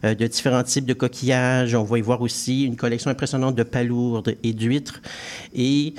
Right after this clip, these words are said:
euh, vous allez pouvoir voir aussi une grande collection d'objets marins. Toute la collection, euh, a parfois des surprises à nous présenter. Et l'une d'entre elles, c'est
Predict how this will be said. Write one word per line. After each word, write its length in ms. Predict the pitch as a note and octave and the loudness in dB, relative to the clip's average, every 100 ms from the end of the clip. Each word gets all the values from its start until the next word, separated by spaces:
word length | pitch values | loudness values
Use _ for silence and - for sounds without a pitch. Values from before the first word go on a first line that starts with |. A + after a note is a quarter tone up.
| - - | -6 -2
euh, 240 | G#2+ G#2 | 0 2
vous 180 | A2+ A#2 | 0 0
allez 100 | B2+ | -2
pouvoir 240 | B2+ B2+ | 0 0
voir 240 | A#2 A#2 B2+ | 2 0 -2
aussi 340 | G#2+ - D#3+ | -4 -2 0
une 160 | D3 B2+ | 2 0
grande 300 | B2+ E3 - | 2 0 0
collection 500 | C#3 B2 - C#3 C#3 | 0 -2 -2 0 2
d'objets 360 | A#2 A2 A#2 | 2 0 0
marins. 300 | A2+ G2+ G#2+ D#3 - - - - - - - - - - - - - - | 2 0 -2 -4 -12 -20 -18 -18 -18 -20 -20 -20 -20 -20 -20 -20 -20 -6
Toute 140 | - A#3+ | 0 2
la 80 | G#3+ | 4
collection, 840 | F#3 D#3 - - D3+ D3+ F#3 G3+ - - | 6 4 2 2 2 4 2 -2 -8 -4
euh, 340 | A2 G#2+ G#2 - - - - - | -2 0 -2 -4 -8 -20 -6 0
a 80 | D3+ | 0
parfois 800 | - - B2+ - C3+ C#3 D#3 E3+ - - | 0 -4 -4 -2 0 2 2 -2 -8 -6
des 120 | A#2 | -4
surprises 840 | - - F3+ - F#3 E3 C#3+ A#2+ - - | -4 -4 -4 -2 0 0 0 -4 -8 -6
à 80 | B2+ | -4
nous 100 | B2 | -2
présenter. 560 | A#2 B2+ B2 A2+ D#3+ - | -2 -2 -2 -2 -4 0
Et 60 | B2+ | 0
l'une 180 | D#3+ F#4 | 2 2
d'entre 320 | C#3+ A#2+ - | 2 0 2
elles, 320 | C3 - B2+ - - - | 2 2 -2 -4 -14 -10
c'est 600 | - - E3+ G#3 A3+ G#3+ | -4 0 2 2 2 0